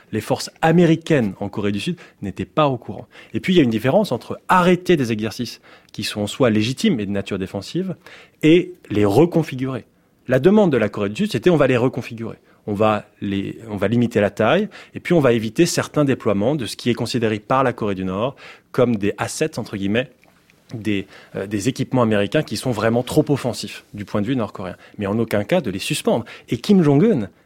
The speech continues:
avait lui-même annoncé en avril qu'il ne demandait pas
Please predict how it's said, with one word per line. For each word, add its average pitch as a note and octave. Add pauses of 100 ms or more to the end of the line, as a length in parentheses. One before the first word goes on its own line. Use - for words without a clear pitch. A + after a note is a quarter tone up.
avait A#2+
lui-même F#3+
annoncé B2
en F#2+
avril D#3 (300)
qu'il C#3
ne C#3
demandait E3
pas -